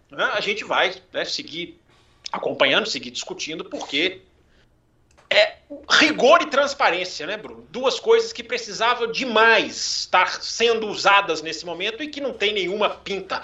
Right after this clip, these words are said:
A transparência já não tá sendo usada, né? A gente já tá num obscuro <clears throat> momento de especular. O Adalto até costuma dizer que a fia gosta disso, né? Isso é muito <clears throat> danoso, porque você tem um público que quer saber o que aconteceu, por que aconteceu, como aconteceu,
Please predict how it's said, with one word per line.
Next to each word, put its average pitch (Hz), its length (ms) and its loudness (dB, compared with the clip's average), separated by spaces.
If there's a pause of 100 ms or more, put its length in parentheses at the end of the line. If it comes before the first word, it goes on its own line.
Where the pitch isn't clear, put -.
A 190 100 4
transparência 214 680 4
já 196 260 2
não 214 140 -4
tá 185 180 4
sendo 165 340 -4
usada, 113 320 -8
né? 139 120 -8
A - 20 -8
gente 151 240 -10
já 165 80 0
tá 190 300 2 (320)
num 214 180 -2
obscuro 269 640 4 (300)
<clears throat> - 320 -6
momento 208 580 4
de 214 120 -4
especular. 202 680 2 (280)
O 151 60 -6
Adalto 196 280 2
até 214 100 -4
costuma 220 300 -8
dizer 175 280 -2
que 170 120 -4
a 127 60 -6
fia 180 200 -4
gosta 170 500 4
disso, 147 340 -14
né? 160 180 -6
Isso 269 240 -6
é - 20 0
muito 226 560 2
<clears throat> 190 40 -2
danoso, 165 480 2
porque 294 360 -2 (300)
você - 160 0
tem 247 160 2
um 247 80 2
público 247 380 -2
que 339 100 0
quer 311 160 4
saber 208 300 2
o 220 80 8
que 190 40 0
aconteceu, 156 520 -2
por 202 180 -6
que - 80 -4
aconteceu, 160 460 -4
como 185 240 -2
aconteceu, 147 580 -2